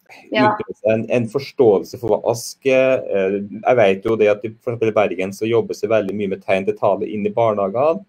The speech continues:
Speaker 1: Mm.
Speaker 2: Men hvordan er det da, kan, har du noe formening om hvordan er det da når de skal over i skolen? Er det
Speaker 1: Ja.
Speaker 2: samme kompetansen, samme måten å tenke, jobbe på der?
Speaker 1: Nei, <laughs> altså det, nei, det er ikke min erfaring.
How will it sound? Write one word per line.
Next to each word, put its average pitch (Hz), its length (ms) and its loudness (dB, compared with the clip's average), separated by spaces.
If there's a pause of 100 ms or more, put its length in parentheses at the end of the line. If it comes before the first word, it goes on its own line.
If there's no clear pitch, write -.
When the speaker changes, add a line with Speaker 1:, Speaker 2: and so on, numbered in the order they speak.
(300)
Speaker 1:
Mm. - 180 -20 (160)
Speaker 2:
Men 139 100 0
hvordan 127 500 2
er 131 140 4
det 120 220 2
da, 117 240 4
kan, 135 240 -2 (340)
har 135 220 -2
du 131 100 -2
noe 123 320 0
formening 120 400 -2
om 123 80 0
hvordan 127 320 0
er 127 140 0
det 127 80 -6
da 123 100 2
når 123 160 -2
de 120 60 -14
skal - 180 -2
over 127 160 0
i 131 80 0
skolen? 156 320 -2 (300)
Er 123 240 2
det 269 80 6
Speaker 1:
Ja. 311 100 6
Speaker 2:
samme 139 160 2 (160)
kompetansen, 131 560 0
samme 113 480 0
måten 113 400 2
å - 20 -6
tenke, 117 380 -2
jobbe 107 320 2
på 117 140 -2
der? 233 160 0 (520)
Speaker 1:
Nei, 233 280 0 (420)
<laughs> - 480 -8
altså 247 240 -2
det, 247 140 4 (840)
nei, 247 540 2
det 285 100 4
er 240 140 2
ikke 240 160 -6
min 226 180 -2
erfaring. 202 460 -4